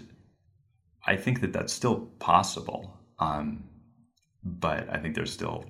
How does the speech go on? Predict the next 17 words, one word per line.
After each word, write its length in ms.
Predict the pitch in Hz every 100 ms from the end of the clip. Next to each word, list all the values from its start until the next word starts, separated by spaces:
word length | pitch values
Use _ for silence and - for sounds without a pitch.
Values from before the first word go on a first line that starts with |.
| - -
a 40 | -
huge 240 | 87 -
amount 160 | 78 78
of 100 | -
work 240 | 78 -
to 60 | -
be 140 | -
done. 340 | - - - -
I 60 | 85
think 240 | - 78
that 100 | 85
if 160 | - -
you 180 | 82 82
removed 640 | 95 90 90 92 90 87 -
these 240 | 82 -
sort 160 | 90 90
of 260 | 92 -